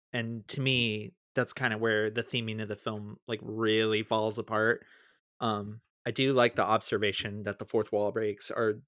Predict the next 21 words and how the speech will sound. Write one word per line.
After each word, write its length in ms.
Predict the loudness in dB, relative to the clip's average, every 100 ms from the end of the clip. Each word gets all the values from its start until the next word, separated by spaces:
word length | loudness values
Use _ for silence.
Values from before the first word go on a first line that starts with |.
| -8
the 80 |
liberating 560 | 2 4 6 2 -2 -12
part. 320 | -14 -14 -12 -12
It's 180 | -6
like, 280 | -4 -4 -8 _ _ -20 _ _ -8
it 120 | 0
does 300 | 4 4 2
remind 380 | 0 0 -2 -4
you 140 | -6
it's 200 | -6 -8
a 40 |
work 240 | -2 -2 -4
of 60 |
fiction. 500 | -6 -4 -4 -8 -8
Like, 160 | -12 -16 -12
these 200 | -6 -4
are 80 |
actors, 720 | 0 -2 -2 -4 -6 -6 -14 -20 _
these 240 | -8 -8 -6
are 60 |
movies. 460 | -6 -4 -4 -6